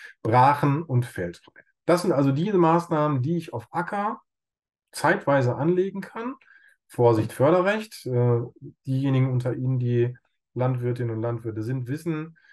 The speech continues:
dass wir ein Riesenproblem damit haben, sobald eine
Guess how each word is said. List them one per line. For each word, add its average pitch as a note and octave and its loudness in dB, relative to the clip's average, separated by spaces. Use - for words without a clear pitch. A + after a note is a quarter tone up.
dass A#2+ -10
wir B2+ -4
ein A#2 -2
Riesenproblem C3 -4
damit A#2+ -4
haben, A#2+ -4
sobald A2+ -4
eine A#2 -6